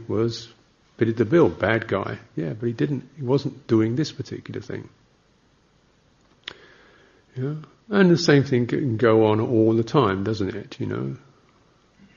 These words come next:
Uh, in nas-, national, uh, branding of other people. Hmm. Also, we can sometimes recognize that,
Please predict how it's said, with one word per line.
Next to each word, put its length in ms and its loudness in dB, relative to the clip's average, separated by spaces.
Uh, 280 -10
in 220 -2
nas-, 300 -4
national, 640 -2
uh, 220 -6
branding 640 2
of 120 -4
other 180 -6
people. 460 -12
Hmm. 100 -16
Also, 440 8
we 160 4
can 200 -4
sometimes 520 0
recognize 680 0
that, 240 -4